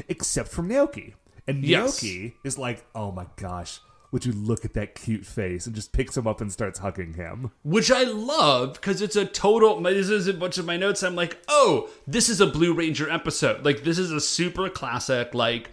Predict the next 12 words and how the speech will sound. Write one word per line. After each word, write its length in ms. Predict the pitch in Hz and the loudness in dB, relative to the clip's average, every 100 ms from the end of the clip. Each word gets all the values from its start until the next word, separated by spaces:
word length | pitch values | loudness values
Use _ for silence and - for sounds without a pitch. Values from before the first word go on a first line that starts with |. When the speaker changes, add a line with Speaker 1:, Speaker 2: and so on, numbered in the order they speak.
| - - - _ _ 151 | -20 -20 -20 _ _ 2
Speaker 2:
the 100 | 147 | 2
Blue 360 | 117 156 208 | 2 2 2
Ranger, 440 | 202 175 165 160 165 | 4 2 4 2 4
like, 300 | 143 123 - - | 4 2 -2 -4
there's 180 | 127 - | -2 2
something 320 | 208 185 196 | 2 2 0
that's 220 | 165 113 | 0 -2
supposed 440 | - 123 - 214 - | -2 0 2 2 2
to 60 | 208 | 2
be 140 | 214 | 2
a 60 | 185 | 2
monster, 720 | 147 151 - 147 143 139 | 2 2 2 2 4 2